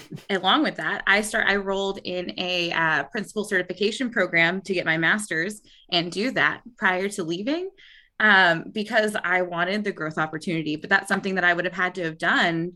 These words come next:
Speaker 2: to obtain that growth.
Speaker 1: Right, right. Which, so there's, like, a huge barrier of entry just to, to, to move up, which is a very interesting, uh,
Speaker 2: Yeah.
Speaker 1: very interesting thing. I, I'm not sure, does any, uh, may-, maybe I'm ignorant to this.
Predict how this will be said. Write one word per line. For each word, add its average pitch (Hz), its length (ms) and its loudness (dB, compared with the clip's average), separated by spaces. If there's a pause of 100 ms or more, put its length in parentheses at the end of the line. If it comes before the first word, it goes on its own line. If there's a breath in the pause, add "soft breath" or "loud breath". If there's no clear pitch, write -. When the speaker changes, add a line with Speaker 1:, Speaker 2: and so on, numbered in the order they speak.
(100)
Speaker 2:
to 165 260 0
obtain 190 400 -4
that - 220 -4
growth. 156 280 -8 (880)
Speaker 1:
Right, 113 520 6
right. 120 300 6
Which, 139 260 -2
so 139 180 2
there's, 139 220 4
like, 131 140 4
a 117 60 2
huge 147 400 -4
barrier 120 480 4
of 95 120 2
entry 101 400 0
just 95 260 -6
to, 95 300 2
to, 95 220 -2
to - 120 -6
move 98 260 -2
up, 92 240 4
which 101 140 -4
is 107 140 -4
a - 20 -10
very 131 320 2
interesting, 104 680 -4
uh, 92 40 -2
Speaker 2:
Yeah. 87 260 4
Speaker 1:
very 117 280 -2
interesting 113 500 -4
thing. 104 180 2
I, 123 220 8
I'm 156 140 8
not 185 160 8
sure, 156 320 2 (260 loud breath)
does 151 240 0
any, 220 280 2
uh, 156 220 8
may-, 151 220 0
maybe 147 340 2
I'm 123 120 4
ignorant 135 360 0
to 110 80 -4
this. 101 220 -2